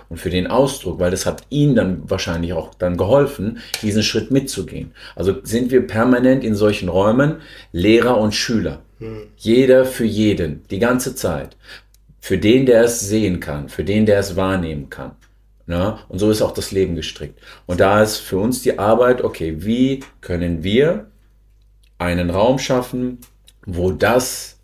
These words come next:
Speaker 1: die Basis ist und auf dieser Basis kommen dann verschiedene Techniken, verschiedene, ähm,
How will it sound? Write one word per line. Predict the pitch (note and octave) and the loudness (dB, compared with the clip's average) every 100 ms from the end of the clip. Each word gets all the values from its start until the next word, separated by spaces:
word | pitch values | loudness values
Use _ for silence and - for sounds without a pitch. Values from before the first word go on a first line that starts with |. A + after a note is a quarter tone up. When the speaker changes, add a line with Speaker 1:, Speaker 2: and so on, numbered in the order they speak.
| _ - | _ -18
Speaker 1:
die | D#2 - | -16 -4
Basis | F#2 G#2 B2+ C#3+ D3+ | 0 4 4 4 -4
ist | - D#3 D#3 - - - | -2 -4 -4 -10 -20 -14
und | - | -6
auf | G2 - | -6 -4
dieser | A2+ B2+ A#2+ | 0 4 4
Basis | G#2 G#2 A2 A2+ A#2 A#2+ - - _ _ _ _ _ _ _ _ - | 4 4 4 4 4 -2 -4 -14 _ _ _ _ _ _ _ _ -2
kommen | A#2+ A2 G#2+ | 4 4 6
dann | G2+ G2+ G2 - | 4 0 -4 -10
verschiedene | - G#2 - F#2+ F2+ | -8 -6 -4 -2 -2
Techniken, | - B2+ C3 C#3 - C#3 C#3+ - - - | 0 0 0 -4 -2 -6 -6 -10 -20 -12
verschiedene, | - G2+ - F#2+ F#2 F2 F2 E2 D#2+ - | -4 -2 -2 -2 0 0 0 -2 -6 -6
ähm, | F2 F2 F2 E2+ E2+ E2 D#2+ D#2+ | -4 -2 -2 -2 -4 -6 -8 -10